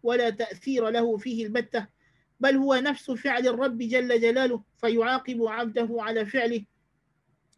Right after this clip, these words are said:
وهو سبحانه الذي جبر العبد عليه، وجبره على الفعل أعظم من إكراه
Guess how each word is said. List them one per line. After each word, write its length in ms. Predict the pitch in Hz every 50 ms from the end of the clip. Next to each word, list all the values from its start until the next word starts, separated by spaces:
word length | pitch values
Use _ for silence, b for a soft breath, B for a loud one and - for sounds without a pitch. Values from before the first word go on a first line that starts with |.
| b b b b b b b b b b -
وهو 280 | 240 285 311 330 320 302
سبحانه 520 | 302 - 311 285 277 320 311 302 294 285 285
الذي 480 | 285 285 262 254 269 262 294 277 240
جبر 340 | 233 269 262 262 254 254 254
العبد 400 | 247 240 226 254 269 233 226 247
عليه، 800 | 240 247 - - 202 226 240 247 240 247 220 220 220 233 233 220 214
وجبره 720 | 226 240 233 208 247 240 214 214 262 285 269 277 254 226
على 200 | 262 240 240 240
الفعل 380 | 226 220 202 240 269 233 226 226 233
أعظم 400 | - 269 285 254 226 240 247 240
من 320 | 240 226 226 226 226 220 220
إكراه 320 | 208 202 202 - 247 240